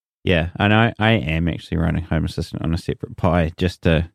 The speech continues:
keep things simple and online, as he says. Things tend to break a bit more often than I'd like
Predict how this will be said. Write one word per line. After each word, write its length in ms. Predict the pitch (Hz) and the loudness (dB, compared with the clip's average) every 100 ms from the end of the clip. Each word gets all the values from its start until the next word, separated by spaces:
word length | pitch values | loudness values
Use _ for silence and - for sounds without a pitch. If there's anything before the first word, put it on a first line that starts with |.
| _ | _
keep 200 | - - | -2 0
things 260 | - 85 - | 2 0 0
simple 400 | 90 90 82 - | 0 2 0 2
and 260 | 80 82 78 | 2 2 2
online, 540 | 82 85 80 82 78 - - | 2 4 4 4 2 0 0
as 160 | 78 | 0
he 60 | 82 | 0
says. 420 | - 78 80 - _ _ _ _ _ _ _ 92 | -2 0 0 -4 _ _ _ _ _ _ _ 0
Things 180 | 87 | 0
tend 200 | - 87 78 | 2 0 0
to 60 | |
break 320 | - 73 80 | 0 -2 -2
a 40 | 85 | -2
bit 200 | 92 - | -2 -2
more 160 | 80 | 0
often 240 | 80 - 80 | -2 -2 -2
than 120 | 78 | 0
I'd 160 | 73 98 | 0 0
like 220 | 76 | -4